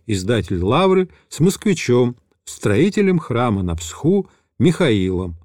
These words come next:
Заодно он пообещал привезти мне подъёмное устройство, полиспаст, для строительства кельи, поднимающее до ста пятидесяти килограммов груза.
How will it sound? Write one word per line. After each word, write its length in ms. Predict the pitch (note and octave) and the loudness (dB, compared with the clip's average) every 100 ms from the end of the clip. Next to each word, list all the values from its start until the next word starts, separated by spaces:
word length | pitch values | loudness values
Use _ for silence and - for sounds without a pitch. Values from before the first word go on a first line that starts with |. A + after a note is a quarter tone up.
| _ _ _ _ _ _ - | _ _ _ _ _ _ -4
Заодно 460 | F2+ A#2 C3+ B3 | 2 2 4 4
он 100 | B3 | 4
пообещал 500 | F#3+ E3 C#3+ - G3+ | 4 2 2 0 0
привезти 540 | F#3+ E3 D3 A#2 - G#3+ | 2 2 2 0 -2 2
мне 180 | G3 | 2
подъёмное 640 | F3 C#3+ A#2+ D#3+ G3+ F#3+ F#3+ | 2 0 4 4 4 4 4
устройство, 880 | F#3+ - - G3 F3+ - - E2 - _ _ - | 2 0 2 4 4 0 -8 -10 -10 _ _ 2
полиспаст, 880 | E3+ F3 - - F#3+ C3 - - _ _ _ | 4 4 0 -2 0 0 -4 -16 _ _ _
для 200 | - G2+ | -2 2
строительства 800 | B2+ - C3 D3+ E3+ E3 - D#3+ | 0 2 2 2 2 -4 0 -2
кельи, 520 | D#3+ F3+ D#3 F#2 D2+ D2 - | 2 2 4 2 -2 -6 -14
поднимающее 840 | - G2 G2+ A#2+ E3+ D#3+ - - C3+ | -4 0 2 2 4 2 0 0 2
до 140 | C3 | 2
ста 280 | D3 - G#3 | -2 0 0
пятидесяти 600 | G#3 F3+ F#3+ F3 E3 - | 2 -2 0 0 -2 -4
килограммов 720 | D#3+ D#3+ D3+ D3 D3 D3 B2+ | 0 2 4 2 2 2 0
груза. 500 | A2+ A#2 G#2 E2+ E2 | 2 2 2 0 -4